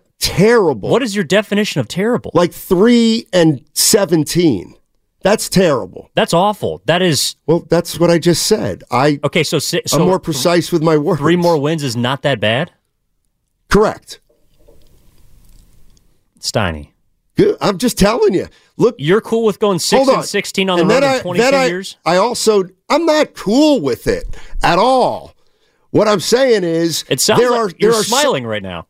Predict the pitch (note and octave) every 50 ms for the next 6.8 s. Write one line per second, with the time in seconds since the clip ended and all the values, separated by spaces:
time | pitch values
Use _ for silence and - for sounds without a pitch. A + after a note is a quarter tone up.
0 | _ _ _ _ _ _ _ _ _ _ _ _ _ _ _ - C3+ A#3+ B3+ A3+
1 | - - C4+ C#4 D4 C#4+ B3+ A#3 E3 A3 G#3+ G#3 G3+ G#3 _ D3 E3 G#3+ C4 C#4+
2 | D4+ D4+ D4 C4+ B3 A#3 G#3 G#3+ F#3+ - - G3+ F#3+ F#3 F3 E3+ E3 C#3+ - -
3 | E3+ E3 E3+ E3 F3 F#3+ G#3+ C4 C#4+ D4 D4 C4 A3+ G3+ F#3 F3+ E3+ - - -
4 | F#3 F3 C#3 C#3+ C#3 C#3 - - - - _ _ - E3 G#3 F#3 F#3 F3 C#3+ D3+
5 | E3+ D#3+ - G#3 A3+ A3+ - G3+ F3 - - G3+ E3+ D#3 A#2 G2 - C3 D#3 F3
6 | E3+ F3+ F#3 G3+ E3+ - - - - D#3+ D3 C3+ B2 B2+ C3 -